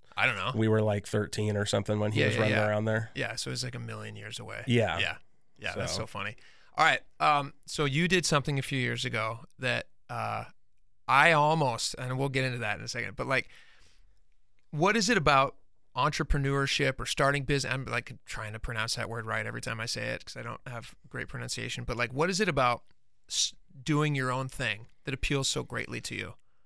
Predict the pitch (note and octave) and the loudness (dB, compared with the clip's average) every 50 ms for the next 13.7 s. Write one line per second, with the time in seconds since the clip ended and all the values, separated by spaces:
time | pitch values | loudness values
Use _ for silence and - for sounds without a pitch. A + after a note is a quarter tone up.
0 | - - - - - - - - - - - - - - - A2 B2 D#3 E3+ E3 | -20 -20 -20 -20 -20 -20 -20 -20 -20 -20 -20 -20 -20 -14 -6 -2 0 2 4 4
1 | D#3+ C3+ B2+ B2 A#2 A2+ - - - A#2+ A#2 A#2 A2 A2+ A2 A2 A2 G#2 - - | 6 6 6 4 4 2 -2 -2 2 4 4 4 4 4 2 2 0 0 -2 -2
2 | - A#2+ A#2 A#2 A#2 A#2+ - - - B2 A#2+ A#2+ A#2+ B2+ C#3 C#3+ - - - - | 0 2 4 4 4 4 2 2 2 2 4 4 4 4 2 0 -4 -8 -14 -18
3 | - - - A#2+ G2 G#2+ G#2 - A2 G#2+ G#2+ G#2+ - - A2 - - - A2 A2 | -20 -20 -20 -18 -18 -8 -4 -2 0 0 0 -2 -4 -6 -8 -6 -2 0 0 0
4 | A2 G2+ G#2+ G#2+ G#2 G2+ - - - - - - - - - - - - D#3+ - | 2 2 0 0 0 -2 -4 -8 -14 -20 -20 -20 -20 -20 -20 -10 -6 -4 -2 0
5 | E3 C#3+ F3+ G#3 G3+ F#3+ F#3 G3 F3 D#3+ D3+ C3 C3+ C3+ - C#3+ B2 A#2+ B2+ B2+ | 0 0 2 4 4 4 4 4 4 4 2 2 2 -2 -2 -4 -4 -4 -2 -2
6 | C#3 C#3+ - C#3+ D#3 D#3 - - - - - C3+ C#3+ E3+ F3 C#3+ A#2+ - - - | -2 -2 -2 -2 -2 -2 -4 -6 -14 -18 -18 -12 -8 -8 -8 -8 -10 -14 -14 -10
7 | C#3 C#3+ F3+ G#3+ C4 C#4+ B3 D#3+ B2 A2+ A2 B2+ B2+ C3 C3 C3 C3 B2+ C3 C3+ | -2 0 2 4 4 4 4 4 2 0 -2 -2 -2 -2 0 0 0 0 0 -2
8 | - - B2+ A#2+ A#2+ B2+ C3+ C3+ C3 B2+ A#2+ - F3+ F#3+ F3+ B2+ G#2+ B2 C3 - | -2 -2 -2 -2 -2 -2 -2 -2 -2 -4 -4 -2 0 2 2 2 0 -2 -4 -4
9 | - - F3+ E3+ C#3 C#3+ C#3+ D3+ D3+ C3+ - - - C3+ C3 C3 B2+ A#2+ A#2 A2 | -2 0 0 2 4 4 4 4 2 0 -2 -2 -2 -2 -2 0 -2 -2 -4 -4
10 | A2 - C3+ D3 C#3 A2+ G2 F2+ - - - B2+ C3+ C3 A2 G2 E2+ F2+ G2+ - | -4 -2 0 0 0 0 0 -2 -4 -6 -2 0 2 4 4 4 4 0 -4 -8
11 | - - - - - - - - - - - - C#3+ F3 D#3+ C#3 D#3 A3 C4 C4+ | -12 -18 -20 -20 -20 -20 -20 -20 -20 -20 -6 0 4 6 6 8 6 6 4 2
12 | B3+ B3+ A#3+ D3+ A2+ A2 A2 A#2+ C3 - - B2 C3 - D3+ D#3 D#3 - D3 C3+ | 2 2 4 4 6 6 6 4 4 4 2 2 2 2 2 0 4 4 2 2
13 | - - B2+ B2 A#2+ B2 D3+ D#3 C3+ A#2+ A2+ A2+ A2 | 2 2 0 2 2 2 2 4 4 4 4 2 0